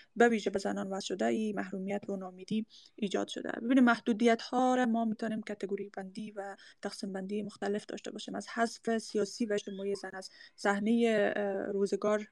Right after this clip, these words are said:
گرفته شده که بدون شک نمادی از یک فروپاشی دولت مدرن است، دولتی که با وجود تمام کاستی که داشت طی دو دهه گذشته، اما باز هم یک دوره درخشان بود که ما شاهد پیشرفت‌های اجتماعی، سیاسی و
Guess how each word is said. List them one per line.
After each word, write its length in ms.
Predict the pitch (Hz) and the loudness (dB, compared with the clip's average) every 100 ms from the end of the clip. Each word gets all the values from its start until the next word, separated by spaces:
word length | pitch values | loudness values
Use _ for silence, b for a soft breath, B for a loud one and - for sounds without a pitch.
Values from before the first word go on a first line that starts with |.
| 233 | -6
گرفته 260 | 202 - | -6 -4
شده 180 | 202 196 | -4 -4
که 120 | 196 196 | -4 -6
بدون 120 | 202 | -4
شک 180 | 196 226 | 0 0
نمادی 540 | 220 208 208 240 240 226 | 0 0 2 2 2 0
از 140 | 208 | -2
یک 140 | 214 208 B B - | -4 -6 B B -2
فروپاشی 500 | 208 202 196 - 208 | 0 2 0 -2 0
دولت 340 | 196 196 196 | 0 0 -4
مدرن 440 | 196 196 208 196 | -4 2 2 2
است، 160 | - - | -4 -4
دولتی 280 | 190 196 208 | -2 0 -2
که 140 | - | -2
با 160 | 196 208 | 2 4
وجود 240 | 208 240 | 4 4
تمام 340 | 240 220 214 208 | 4 2 -2 -2
کاستی 320 | 202 - 208 | -4 -2 0
که 120 | 214 B B B | 0 B B B
داشت 260 | 214 208 - | 2 2 0
طی 120 | 196 | 0
دو 100 | 202 | 0
دهه 260 | 202 208 | -2 -2
گذشته، 380 | 196 208 196 - | -2 -2 -4 0
اما 220 | 277 302 | 4 4
باز 200 | 247 240 | 4 2
هم 220 | - 240 220 | 2 0 2
یک 140 | 208 | 0
دوره 260 | 208 208 208 | 0 2 2
درخشان 520 | 202 - - 247 240 | 0 -4 -2 0 2
بود 180 | 233 - | 0 -2
که 220 | 214 214 | -2 0
ما 140 | 202 | -2
شاهد 360 | 208 202 202 202 | -4 -4 -4 -4
پیشرفت‌های 520 | - - 202 - 254 | -4 -4 -4 2 4
اجتماعی، 400 | 220 - 196 202 | 4 0 -4 -2
سیاسی 400 | - 202 - 208 | 0 -2 -2 -4
و 140 | 196 | -2